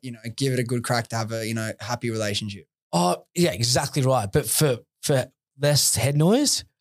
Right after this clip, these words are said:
Speaker 2: hundred percent,
Speaker 1: Yeah,
Speaker 2: it's
Speaker 1: head
Speaker 2: way
Speaker 1: noise.
Speaker 2: worth it.
Speaker 1: Particularly with, with A D D and the overthinking element that can come with that.
Speaker 2: Yeah.
Speaker 1: It'd just be
Speaker 2: Yeah.
Speaker 1: easier for you. Now, another question I have is, like, for overcoming rejection, you shoot your shot, you're not always gonna get it. For,
Speaker 2: Yeah.
Speaker 1: for how do you, or what's your advice to, to, to young guys or girls out there, like, when, when they've, you know, sh-,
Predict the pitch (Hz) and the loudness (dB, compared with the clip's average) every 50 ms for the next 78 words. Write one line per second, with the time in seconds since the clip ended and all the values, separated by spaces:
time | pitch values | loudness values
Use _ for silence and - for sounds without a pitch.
0 | _ _ _ - - - - 196 190 175 147 143 131 - 147 117 95 87 107 107 | _ _ _ -2 0 0 0 0 0 2 2 2 2 2 0 0 -2 -4 -4 -2
1 | - 135 147 139 135 123 123 123 120 - - - - - _ _ - 220 220 220 | 0 2 2 2 4 4 2 2 2 0 -4 -8 -12 -18 _ _ -2 -2 0 2
2 | 226 208 208 190 190 190 180 185 - 185 165 156 160 - - _ _ _ _ _ | 4 4 4 4 4 2 2 0 -2 -2 -2 -2 -2 -4 -10 _ _ _ _ _
3 | - 147 156 151 151 147 147 143 143 139 143 139 135 - 135 139 127 131 - 139 | -2 -2 0 2 2 2 2 2 2 2 2 2 2 2 2 0 0 0 0 0
4 | 135 131 135 135 135 135 135 139 143 139 139 123 - 135 117 127 127 127 120 117 | 0 2 2 2 2 2 2 2 0 -2 -4 -4 -2 -2 -2 0 0 -2 -2 0
5 | 135 139 170 160 135 117 101 - - _ - 143 156 156 - 151 139 139 143 139 | 0 0 2 2 2 0 -2 -6 -10 _ -2 0 0 0 2 2 2 2 2 2
6 | 131 135 131 135 131 123 123 120 127 131 135 135 135 143 156 160 160 - 170 160 | 2 0 0 0 2 2 2 2 2 2 2 2 2 2 2 2 2 2 2 2
7 | 151 - 165 151 135 131 139 143 143 139 131 131 131 120 117 135 127 123 120 - | 2 2 2 2 2 2 2 2 2 2 2 2 2 2 2 2 2 2 2 0
8 | - - - - - - - - _ _ _ _ _ _ _ _ _ _ _ _ | -2 -6 -10 -14 -18 -20 -20 -20 _ _ _ _ _ _ _ _ _ _ _ _
9 | _ _ _ _ _ _ _ _ _ _ _ _ _ _ _ _ - 196 196 196 | _ _ _ _ _ _ _ _ _ _ _ _ _ _ _ _ 2 4 4 4
10 | 190 202 - 202 185 180 165 160 151 - 170 165 156 - 156 151 151 139 - - | 4 2 2 2 2 2 2 2 4 4 2 2 2 2 2 2 2 4 4 2
11 | 190 175 160 147 - - 160 151 156 160 160 156 156 151 156 147 131 156 147 143 | 2 0 0 2 2 2 2 2 2 2 4 4 4 4 4 4 2 2 2 2
12 | 135 147 139 127 123 110 - 151 131 135 156 156 135 110 175 170 170 - - 147 | 4 2 2 2 2 0 0 -2 0 2 0 0 0 0 -2 -4 -4 -4 -2 -2
13 | 139 165 175 180 196 202 180 170 170 170 170 156 151 156 165 156 - 175 147 147 | 0 0 2 2 0 0 2 2 4 4 6 6 6 6 4 2 2 2 2 2
14 | 156 151 143 - - 151 143 139 123 - - 147 135 131 - - 151 143 147 151 | 4 4 2 2 2 2 2 2 0 2 2 2 2 2 2 2 2 2 4 4
15 | 143 143 143 139 127 135 123 135 135 135 139 135 135 131 120 113 123 127 131 139 | 4 4 4 4 2 2 2 2 4 4 4 4 4 2 2 2 0 2 2 2
16 | 156 165 - 127 127 127 127 120 - - - 131 139 147 147 143 143 151 151 151 | 2 0 2 2 2 2 2 0 -2 -4 -2 0 2 2 2 2 2 2 4 4
17 | 147 143 143 135 120 139 147 139 131 131 135 123 - | 4 4 2 2 2 2 2 4 4 4 4 2 0